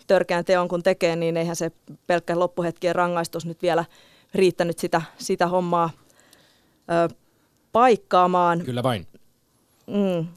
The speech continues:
Speaker 1: No tossa mun mielestä, niin, oliko se sitten, <laughs> ku-, kumpi, kumpi kantansa paremmin perusteli?
Speaker 2: Saanko
Speaker 1: Ää,
Speaker 2: kysyä välikysymyksen,
Speaker 1: mm.
Speaker 2: miten, miten Tuulipetäjä Siren sinun, ö, oma urheilumoraali, ö, sanoo,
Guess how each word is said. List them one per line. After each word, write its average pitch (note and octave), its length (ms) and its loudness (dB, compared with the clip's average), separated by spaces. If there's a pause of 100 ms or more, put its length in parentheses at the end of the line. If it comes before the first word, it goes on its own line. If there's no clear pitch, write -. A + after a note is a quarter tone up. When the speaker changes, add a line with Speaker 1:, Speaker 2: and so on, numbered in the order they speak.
(120)
Speaker 1:
No G3+ 140 0
tossa C4+ 280 2
mun C4+ 140 4
mielestä, A#3+ 400 4 (1120)
niin, G#3 300 6 (100)
oliko A3 260 6
se C4 100 6
sitten, B3 260 4 (520)
<laughs> - 500 -6
ku-, B3 140 8
kumpi, D#4 260 6 (120)
kumpi C#4+ 340 4 (240)
kantansa B3+ 320 2
paremmin A#3+ 400 2
perusteli? G#3 560 2 (340)
Speaker 2:
Saanko G3+ 200 4
Speaker 1:
Ää, F#3 60 0
Speaker 2:
kysyä G#3 240 4
välikysymyksen, D3 600 4
Speaker 1:
mm. C3 80 0
Speaker 2:
miten, F3 240 4
miten F3 220 0
Tuulipetäjä D#3+ 500 4
Siren D3 300 4
sinun, C3 400 2 (460)
ö, A#2 60 -10 (220)
oma C3 420 2
urheilumoraali, A#2 1400 2 (380)
ö, - 240 -12
sanoo, G#2 680 0